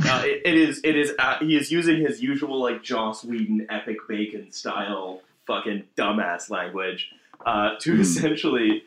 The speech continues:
Speaker 1: spin up a, another Russian conspiracy theory. Because, you know, uh, modern liberal society is basically fine. Uh, no one could possibly object to any element of it. And of course, if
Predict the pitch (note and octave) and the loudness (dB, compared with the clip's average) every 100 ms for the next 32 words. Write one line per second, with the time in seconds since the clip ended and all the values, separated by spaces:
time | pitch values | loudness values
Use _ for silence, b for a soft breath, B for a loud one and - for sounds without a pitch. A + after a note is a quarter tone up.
0 | b b - - C#3 C3 B2+ G#2+ G#2+ - | b b -8 -4 0 0 2 2 0 -4
1 | - A2 G#2+ G#2+ G#2+ - A#2+ C3 D#3+ F3+ | -2 2 4 4 2 0 -2 -2 0 4
2 | E3 D3 C3+ B2+ - - B2+ B2+ B2+ C#3+ | 4 4 2 -2 -8 -8 0 0 0 -4
3 | C3 B2 A2+ B2 A2+ G#2+ G#2+ F#2+ G2+ F2+ | -4 -6 -6 -2 -2 -2 -4 -6 -4 -6
4 | E2 D#2 - _ _ - C3+ B2 A2 G#2+ | -6 -10 -16 _ _ -2 2 4 2 2
5 | D3 G#2+ F2+ F#2 A2+ G#2+ B2+ B2 B2 C3 | 2 2 0 -2 0 0 0 2 4 2
6 | C3 B2 A2+ A#2 A2 A2 - G#2 G2 G2 | 2 0 2 0 -2 -4 -2 0 2 0
7 | F#2 - b b C3 A2+ G#2+ - _ - | -4 -8 b b 0 2 0 -4 _ -4
8 | C3 C#3+ - D#3 C#3 A#2+ - C#3+ A#2+ F#2 | -2 -2 0 -2 -2 -6 -4 -2 -2 -4
9 | F#2 G#2+ - b b A#2+ A2+ A2 - C3 | -6 -8 -8 b b -2 0 -2 -6 -4
10 | D3 E3 D#3 D3+ D#3 D#3 - A#2+ B2+ D#3+ | 2 2 4 2 0 -4 -4 -2 -2 -2
11 | B2+ A2+ G#2 A2 - - C3 B2+ C3 A#2+ | 0 0 0 -2 -2 -4 -2 -2 0 2
12 | B2+ B2 A2+ G#2+ F2+ F#2+ - - B B | 2 2 2 -2 -4 -4 -4 -8 B B
13 | C#3+ C3+ - D3+ A#2+ - D#3+ | -2 -2 2 2 2 0 0